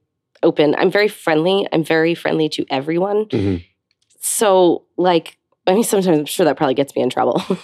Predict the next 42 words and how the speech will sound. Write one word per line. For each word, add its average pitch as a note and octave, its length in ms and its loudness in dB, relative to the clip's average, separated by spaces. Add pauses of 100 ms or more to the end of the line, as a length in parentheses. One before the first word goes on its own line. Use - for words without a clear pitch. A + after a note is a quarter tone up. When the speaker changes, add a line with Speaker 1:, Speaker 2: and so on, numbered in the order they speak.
(720)
Speaker 1:
Um, D#3+ 480 2 (100)
but, G#3 200 0
like, G3+ 340 -2 (100)
I D#4+ 80 -4
don't F#4+ 160 2
know. E3 460 2
It's, - 380 -4 (640)
it's B3 140 -2
also E4 200 0
s-, - 220 -8
a F3 60 0
pretty D#3+ 260 -2 (140)
insular F3+ 360 0
life C3 320 -2
right G2 160 -4
now. C2+ 380 -8
You F#3+ 160 2
know, F#3 260 2
I F3 100 2
go F3 260 0
to F#3+ 40 2
the A3 120 0
theater D3+ 460 -2 (720)
where D#3+ 260 4
my D#3+ 120 2
friends B2 300 -2
are, C#3 200 -2 (120)
Speaker 2:
Mm-hmm. G2+ 220 0
Speaker 1:
I D3 60 0
do D3+ 120 0
the D#3+ 80 0
show, - 400 -6 (400)
and D#3 100 4
I D#3 60 2
go C#3+ 100 2
home B2+ 240 -4 (400)
to - 80 0
my D3 80 4
husband B2+ 440 -4
and - 80 -4
my C#3 80 0
dogs. - 380 -10